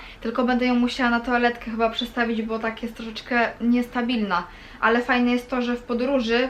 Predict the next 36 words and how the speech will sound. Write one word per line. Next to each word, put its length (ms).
po 60
prostu 260
można 280
ją 120
właśnie 300
tak 260
ładnie 320
złożyć, 480
poukładać 560
sobie 160
te 80
prezenciki 580
wokół 460
i 120
będzie 440
cacy-, 320
cacyś 360
glancuś. 640
Mm, 580
ma 80
też 140
takie 260
lampeczki 760
na 640
baterię. 540
No 240
dobra, 280
już 160
nie 100
gadam 300
i 60
otwieramy 540
pierwszą, 460
pierwszą, 640
pierwszą 580
bombę. 440